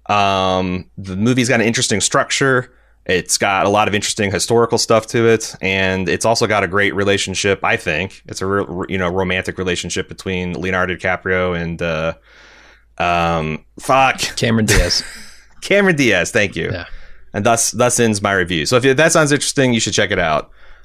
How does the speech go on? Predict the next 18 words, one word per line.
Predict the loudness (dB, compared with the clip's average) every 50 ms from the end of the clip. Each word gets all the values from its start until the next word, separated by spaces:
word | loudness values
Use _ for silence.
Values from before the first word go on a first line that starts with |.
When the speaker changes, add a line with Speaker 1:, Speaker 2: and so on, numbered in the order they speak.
| -6 0
Speaker 1:
Um, | 2 2 4 4 4 4 4 2 2 0 -4 -6 -10 -4 0
all | 2 4
right, | 4 4 2
Jim, | 2 2 2 2 2 -2 -4 -8 -4 -2
let's, | -2 0 0 0 0 0 2 0
let's | 0 0 2 2
open | 2 2 4 2 2
up, | 2 0 -2 -6 -2 0
uh, | 2 4 4 4 4 4 4 2 0 -2 -8 -16 -20 -20 -20 -20 -20 -20 -20 -20 -20 -20 -20 _ _ _
open | -2 0 2 4 2
up | 2 4
our, | 4 4 4 4 4 4 2 0
open | -2 0 2 2
up | 2 2
our | 4 4 4 4 4 2 0
full | 0 -2 -4 0
coverage | 0 0 0 0 -2 -6 -6
now. | -6 -6 -6 -6